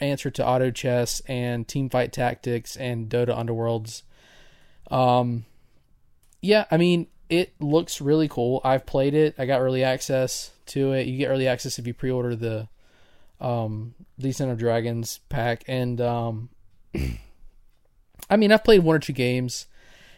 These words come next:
Auto battlers aren't really for me, I don't think. Uh, I say that, I may get into it, and that may change totally, but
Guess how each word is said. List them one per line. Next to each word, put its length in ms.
Auto 220
battlers 480
aren't 220
really 220
for 140
me, 260
I 60
don't 180
think. 380
Uh, 400
I 140
say 240
that, 280
I 60
may 160
get 160
into 340
it, 120
and 100
that 160
may 120
change 300
totally, 460
but 300